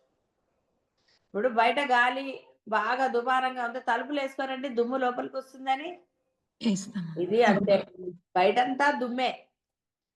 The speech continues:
Speaker 1: అప్పుడే ఈ సుధాసారాభివర్షిణి. అయితే ఇక్కడ మనకి చెప్పారు అవన్నీ లోపలికి రస-, వస్తూ ఉంటుంది కాబట్టి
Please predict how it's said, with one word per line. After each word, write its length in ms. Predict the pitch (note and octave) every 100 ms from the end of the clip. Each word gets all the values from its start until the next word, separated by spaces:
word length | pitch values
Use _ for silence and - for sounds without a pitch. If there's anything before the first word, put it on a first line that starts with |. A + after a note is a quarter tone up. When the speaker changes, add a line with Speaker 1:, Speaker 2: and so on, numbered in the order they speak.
| _
Speaker 1:
అప్పుడే 580 | - A#3 C4+ D#4 D#4+ C4
ఈ 20 |
సుధాసారాభివర్షిణి. 1700 | B3 A#3+ A3+ A#3+ A3+ A#3 G3+ G#3 G#3 G#3 C4+ C4 E3+ - F3+ F#3+ G3+ E3 - _ _
అయితే 240 | - C4+ D#4
ఇక్కడ 260 | C#4 C4+
మనకి 380 | C4 B3 B3 A#3
చెప్పారు 320 | A#3 A#3 B3+
అవన్నీ 540 | B3 A3 A3 A#3+ A#3 G#3+
లోపలికి 640 | A3 A3 A3 A3 G#3+ G#3+
రస-, 400 | G#3 G#3 - G#3
వస్తూ 400 | G#3 G3 - A3
ఉంటుంది 420 | G3+ G3 F#3 G#3+ A3 - _ _
కాబట్టి 380 | G#3 G#3+ G#3+